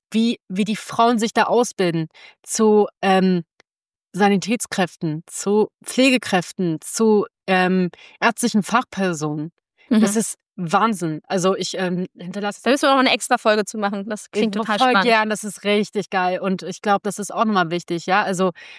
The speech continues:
Speaker 1: was Feminismus alles bringen kann. Also dass man sogar halt selbst organisiert ist in einem Dorf, ja, in, was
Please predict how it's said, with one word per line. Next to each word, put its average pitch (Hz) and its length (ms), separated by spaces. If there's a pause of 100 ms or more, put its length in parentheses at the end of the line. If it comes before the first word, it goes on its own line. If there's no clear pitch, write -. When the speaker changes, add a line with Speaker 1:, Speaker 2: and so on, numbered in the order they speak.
(120)
Speaker 1:
was 196 200
Feminismus 214 500
alles 202 260
bringen 220 280
kann. 170 340
Also 175 200
dass 190 120
man 196 160
sogar 175 480
halt 185 160
selbst 214 240
organisiert 190 600
ist 170 320
in 185 140
einem 185 260
Dorf, 165 340
ja, 170 320
in, 175 360
was - 380